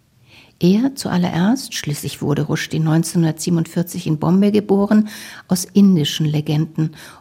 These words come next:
und dem Panchatantra, altindischer Fabeldichtung über Hinterlist und Verrat menschlicher Tiere.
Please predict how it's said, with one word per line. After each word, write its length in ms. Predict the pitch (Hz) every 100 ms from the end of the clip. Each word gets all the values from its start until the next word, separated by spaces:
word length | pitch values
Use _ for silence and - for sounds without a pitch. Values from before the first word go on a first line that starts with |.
| -
und 160 | 170
dem 120 | 170
Panchatantra, 1080 | 170 185 185 185 180 180 185 - - 156 147 - _ _ -
altindischer 760 | 180 214 - 180 196 202 -
Fabeldichtung 960 | 175 - 156 165 185 190 - - 214 214 - - - _
über 180 | 143 131
Hinterlist 680 | - 156 185 151 156 -
und 100 | -
Verrat 400 | - 143 139 165
menschlicher 540 | 156 151 - 147 - -
Tiere. 460 | - - - -